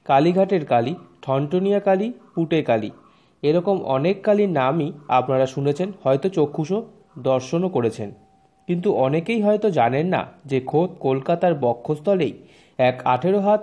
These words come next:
কালীবাড়ি রয়েছে, যেটির ইতিহাস বা ঐতিহ্য কোনো অংশেই তিলোত্তমার নামজাদা কালী মন্দিরের থেকে কম নয়। আনুমানিক একশো কুড়ি বছর আগেরকার কথা। তন্ত্রসাধক আশুতোষ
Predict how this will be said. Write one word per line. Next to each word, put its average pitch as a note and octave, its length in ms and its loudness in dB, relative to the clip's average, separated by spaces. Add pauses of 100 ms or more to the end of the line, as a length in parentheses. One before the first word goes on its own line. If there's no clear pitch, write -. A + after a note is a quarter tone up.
কালীবাড়ি C3+ 480 2 (120)
রয়েছে, A#2+ 400 -2 (540)
যেটির C3 340 -2
ইতিহাস F#3 460 2 (120)
বা C3 120 4 (100)
ঐতিহ্য C#3 480 -2 (320)
কোনো C#3 300 0
অংশেই F3+ 400 0 (260)
তিলোত্তমার G3 600 0
নামজাদা B2+ 540 0
কালী D3+ 280 2
মন্দিরের D#3 440 -2
থেকে E3+ 240 -2 (280)
কম C3 280 4
নয়। G#2+ 200 -4 (640)
আনুমানিক A3+ 520 0
একশো D3+ 320 0
কুড়ি E3+ 280 -2
বছর F3 300 0
আগেরকার C3 440 2
কথা। A2 300 -2 (560)
তন্ত্রসাধক A3 680 2 (120)
আশুতোষ F3+ 460 -2